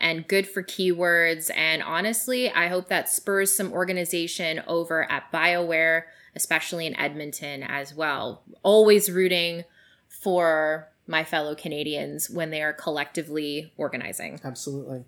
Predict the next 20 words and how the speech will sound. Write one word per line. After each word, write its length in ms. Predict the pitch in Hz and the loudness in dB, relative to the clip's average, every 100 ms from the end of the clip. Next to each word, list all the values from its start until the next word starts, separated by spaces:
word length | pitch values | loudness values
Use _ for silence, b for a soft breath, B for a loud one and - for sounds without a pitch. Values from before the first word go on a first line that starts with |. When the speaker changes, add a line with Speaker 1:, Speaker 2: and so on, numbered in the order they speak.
| b b b - | b b b 4
Speaker 2:
All 100 | 269 | 6
right, 180 | 262 - | 6 4
uh, 220 | - 208 | 6 8
one 180 | 208 254 | 8 6
more 240 | 254 247 233 | 6 6 6
non-labor 560 | 208 320 311 170 139 | 4 4 4 2 -2
story 560 | - 160 139 131 131 131 | -4 -2 0 0 -2 -8
to 200 | - 175 | -8 -4
wrap 280 | 151 156 156 | 0 2 6
up 180 | 180 190 | 6 6
as 260 | 175 165 165 | 2 0 0
we, 300 | 165 160 160 | 0 0 0
this 160 | 165 | 0
will 60 | 180 | 2
be 120 | 165 | 2
a 20 | |
good, 320 | 143 170 170 175 | 4 4 6 6
uh, 300 | 160 143 b b - | 4 2 b b -6
segue 640 | - 277 269 240 240 226 | 2 8 8 8 6 4
into 800 | 226 220 214 - 156 135 131 | 0 0 0 2 2 2 -2